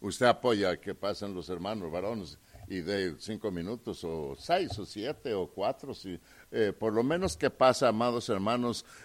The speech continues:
Mire, vamos a leer el Salmo ciento cincuenta y, eh, no, el ciento diecinueve, o cual ciento diecisiete, o cualquiera de ellos.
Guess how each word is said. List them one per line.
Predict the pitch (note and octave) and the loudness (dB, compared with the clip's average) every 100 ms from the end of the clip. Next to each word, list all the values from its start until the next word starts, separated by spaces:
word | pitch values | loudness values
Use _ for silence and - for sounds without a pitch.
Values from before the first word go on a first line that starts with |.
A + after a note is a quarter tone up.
| - | -2
Mire, | G#2+ A#2+ B2 | 2 6 8
vamos | G2+ A#2 A2 | 8 6 4
a | G#2+ G2+ | 4 6
leer | G2 G2+ | 6 6
el | A#2 F#2+ | 4 2
Salmo | G#2+ G2+ A2+ G2+ F#2+ - - - | 0 0 0 0 -2 -6 -20 -16
ciento | - G#2 F#2 A2 | -4 -4 -2 -4
cincuenta | A2+ F#2 F2+ F#2 F2+ C3 B2 | -4 -4 -2 -4 -2 -2 0
y, | F2 D2+ C#2+ B1 - - - | 0 -2 -6 -10 -18 -20 -8
eh, | F#2+ | -4
no, | F2+ | -4
el | E2 - | -4 -4
ciento | A2 G2 F#2+ | -6 -2 -4
diecinueve, | D#2 F2 G#2+ E3+ G#3 _ _ _ _ _ _ _ _ _ _ _ _ F#2 F#2 | -4 -6 -4 -6 -8 _ _ _ _ _ _ _ _ _ _ _ _ -2 0
o | D#2+ - | 0 0
cual | G2 F2+ | -2 0
ciento | G#2 G2 | -2 -2
diecisiete, | G#2+ E2+ F2+ G2 A2+ - F3 C3 | -2 -2 0 2 0 -2 -10 -6
o | F2+ C#2+ B1+ _ | -6 -6 -8 _
cualquiera | A2 F#2+ B2 C3 G2+ | -4 -4 -4 -4 -2
de | B2+ | -2
ellos. | D3 D#2 - - | -2 -6 -14 -20